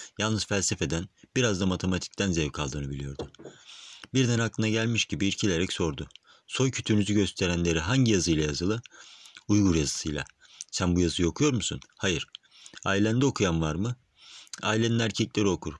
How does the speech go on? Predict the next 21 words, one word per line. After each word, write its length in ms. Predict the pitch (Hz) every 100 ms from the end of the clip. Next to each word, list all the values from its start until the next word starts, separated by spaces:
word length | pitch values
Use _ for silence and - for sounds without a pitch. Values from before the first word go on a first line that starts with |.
| -
babam 340 | 101 104 92
ve 60 | 95
abim." 420 | 87 71 73 139 _ _ _ _ _ _ - - - -
"Kızlar 440 | - 98 117 135 - -
neye 160 | 90 87
okumaz?" 540 | 80 - 92 113 - - _ _ - - - -
"Başkalarıyla 640 | 98 - 117 123 127 101
evlenip 320 | 82 95 98 -
gidecekleri, 640 | 87 85 85 - 82 85
yabancı 460 | 90 90 98 98
olacakları 540 | 101 80 80 78 82 78
için." 300 | 73 - - - _ _ - - - - - - -
Emine 280 | 95 110 113
deminden 440 | 127 113 95 80
beri 120 | 78
işittikleriyle 720 | 82 - - - 117 110 78
Ülker'e 480 | - 110 - 85 90
derin 260 | 104 113 92
bir 60 |
sempati 500 | 98 92 80 85 -
duymuştu. 480 | 80 73 69 - 78